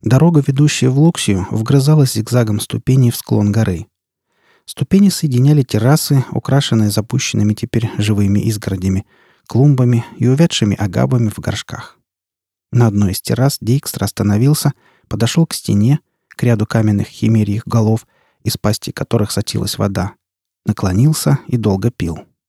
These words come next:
Ведьмак подошёл к балюстраде. Море искрилось золотом. Небо выглядело ещё более кичёвым, чем на картинах в галерее славы.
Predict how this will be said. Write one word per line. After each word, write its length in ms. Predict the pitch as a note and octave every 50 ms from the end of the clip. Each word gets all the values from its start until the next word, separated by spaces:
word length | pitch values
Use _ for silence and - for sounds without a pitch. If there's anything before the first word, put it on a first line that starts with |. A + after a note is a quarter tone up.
| _ _ _ _ _ _ _ _ _ _ _ _ _ _ _ _ _ _ _ _ _ _ _ _ _ _ _ _ _ _ _ _
Ведьмак 400 | A2+ A#2+ A#2 C3+ E3+ G3+ G3+ -
подошёл 400 | - C3+ B2 B2 B2 - D#3 D3+
к 100 | C3 A#2+
балюстраде. 720 | A#2 B2+ A#2+ A#2 C3 - - - G2+ F2+ F2 E2+ F2 G2+ - - _ _ _ _ _ _ _ _ _ _ _ _ _
Море 320 | - A2+ B2 C#3 C#3 C3+ G#2+
искрилось 440 | A2+ - - - A2 A2+ A2+ G#2 G2
золотом. 640 | G#2+ G#2+ A2 G#2 F#2+ G#2 - - G2 G2 A2 - _ _ _ _ _ -
Небо 240 | C3 C#3 C#3+ B2 A2
выглядело 480 | G#2+ A#2+ A#2+ A#2 A#2+ A#2 G#2 G#2 G#2
ещё 300 | G#2 G#2 A#2 - - -
более 260 | A#2+ G#2+ A#2+ A#2+ A2 G2+
кичёвым, 640 | - - - - - - A#2 G#2+ G2 G2 G2 - - - - _ _
чем 180 | - - A#2
на 80 | A#2 A2
картинах 500 | - A2 G#2+ - - C3 B2+ A2+ G#2 -
в 160 | G#2+ G#2+ -
галерее 440 | - A2+ A#2 A2+ A2 A2 G#2+ G#2 A2
славы. 400 | - - A2+ G#2+ G2 F#2+ G2 -